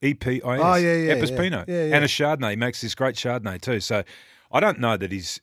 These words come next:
Speaker 1: as, as he said, which he's not always believable when he says this because he says it every year that he's never had a better crop. But
Speaker 2: Yeah.
Speaker 1: I think for the <laughs> first time when he says,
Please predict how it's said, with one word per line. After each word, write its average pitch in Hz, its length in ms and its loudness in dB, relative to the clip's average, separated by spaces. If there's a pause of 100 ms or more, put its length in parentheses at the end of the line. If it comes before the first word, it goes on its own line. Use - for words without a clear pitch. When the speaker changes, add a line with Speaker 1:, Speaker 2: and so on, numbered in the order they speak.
(200)
Speaker 1:
as, 120 320 0
as 131 200 2
he 160 120 0
said, 104 380 -2
which 120 240 -4
he's 120 200 -4
not 175 140 -4
always 135 320 4
believable 104 680 -2
when 98 140 -4
he 92 80 -8
says 117 360 -2
this 87 160 -10
because 95 280 -12
he 95 80 -10
says 107 300 -6
it 95 80 -8
every 85 240 -6
year 110 240 -2
that 90 100 -6
he's 90 140 -4
never 98 180 -2
had 90 160 -4
a 85 40 -6
better 87 220 -4
crop. - 400 0
But 123 120 2
Speaker 2:
Yeah. 131 80 6
Speaker 1:
I 147 80 4
think 151 240 -2
for - 100 -6
the 120 80 0
<laughs> - 160 -4
first 135 220 -2
time 107 400 0 (340)
when 123 140 2
he 120 80 0
says, 113 560 0